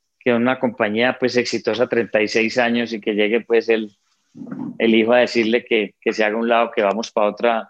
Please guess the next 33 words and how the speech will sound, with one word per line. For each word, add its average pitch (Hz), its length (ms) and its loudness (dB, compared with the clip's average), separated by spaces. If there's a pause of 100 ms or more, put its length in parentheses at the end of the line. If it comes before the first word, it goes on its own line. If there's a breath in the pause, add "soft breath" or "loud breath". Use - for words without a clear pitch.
(100)
escenario 107 640 -2
y 113 160 -4
que - 80 0
ese 113 140 0
escenario 107 400 -2
no 113 100 -2
es 110 80 -2
el 113 140 0
de 107 100 2
él 101 180 -4 (760)
y 110 140 -6
que 104 180 -2
seguramente 107 600 0
no 113 80 0
le 110 100 2
va 110 60 2
a 110 40 -2
gustar. 110 420 -2 (500 soft breath)
Y 117 300 4
llegó 117 400 4
a 131 40 4
los 135 360 -2
dos 139 240 0
meses 139 300 0
y - 20 -2
me 131 80 0
dijo, 123 200 0
"Listo, 151 300 -2
arranquemos". 139 720 -4 (520)
Y 117 120 0
ahí 117 160 2
fue 123 240 0
cuando, 123 640 0